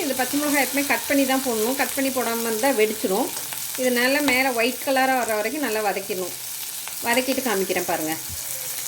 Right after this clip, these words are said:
பாருங்கள், இந்தளவுக்கு நல்லா பச்சை மிளகாய் இந்தளவுக்கு வதங்கிடுச்சு. இப்போ, இப்போ மிக்சியில் வந்து நம்ம இந்த பச்சை மிளகாவும் புளியும் போட்டிருக்கோம்.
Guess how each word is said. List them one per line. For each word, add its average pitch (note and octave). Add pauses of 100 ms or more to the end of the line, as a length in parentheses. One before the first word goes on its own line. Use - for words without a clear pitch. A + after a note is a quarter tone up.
(380)
பாருங்கள், A#3
இந்தளவுக்கு A#3+
நல்லா G#3+
பச்சை G#3
மிளகாய் A3+
இந்தளவுக்கு G#3
வதங்கிடுச்சு. G#3+
இப்போ, A#3
இப்போ A#3+
மிக்சியில் C4
வந்து B3
நம்ம C4
இந்த A3
பச்சை B3
மிளகாவும் C#4
புளியும் C4+
போட்டிருக்கோம். G#3+